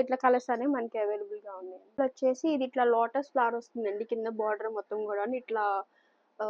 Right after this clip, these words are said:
మిడిల్ లైన్స్ ఇట్లా డిఫరెంట్ గా ఇట్లా వస్తుంది. పైన వచ్చి ఇట్లా వాటర్ డ్రాప్‌లెట్ లాగా ఉంటది డిజైన్ వచ్చేసి. ఈ వాటర్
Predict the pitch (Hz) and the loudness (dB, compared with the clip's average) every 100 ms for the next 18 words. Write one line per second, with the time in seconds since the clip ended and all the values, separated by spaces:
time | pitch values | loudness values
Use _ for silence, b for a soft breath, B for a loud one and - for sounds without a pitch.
0 | 214 226 220 220 214 214 - - 208 202 | -2 0 0 0 -2 -6 -8 -10 -8 -8
1 | - 214 220 208 208 196 - - 226 285 | -6 -4 -4 -4 -6 -8 -8 -8 -6 0
2 | 269 254 254 254 269 247 220 214 214 247 | 2 2 0 -2 0 2 4 2 0 -2
3 | 226 208 - 220 220 208 214 214 202 208 | 0 -2 -2 -4 -2 -2 -2 -4 -6 -6
4 | 196 202 208 208 196 - 208 302 254 226 | -4 -4 -4 -6 -6 -8 -4 0 2 2
5 | 233 269 | 2 -2